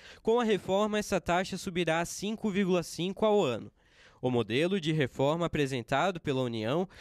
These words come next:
pode ser consultado no site do governo federal, w w w ponto fazenda ponto gov ponto b r. De acordo com o vereador César Sim,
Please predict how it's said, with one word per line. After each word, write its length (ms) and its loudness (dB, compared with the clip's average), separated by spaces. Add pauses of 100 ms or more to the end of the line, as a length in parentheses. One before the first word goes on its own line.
(120)
pode 220 0
ser 160 0
consultado 640 -2
no 100 -2
site 380 -2
do 100 0
governo 380 0
federal, 520 2 (440)
w 420 0
w 300 0
w 480 0
ponto 280 0
fazenda 680 0
ponto 340 -2
gov 400 2
ponto 300 -4
b 120 0
r. 380 0 (400)
De 120 0
acordo 360 0
com 160 0
o 60 0
vereador 640 2
César 320 -2
Sim, 400 -4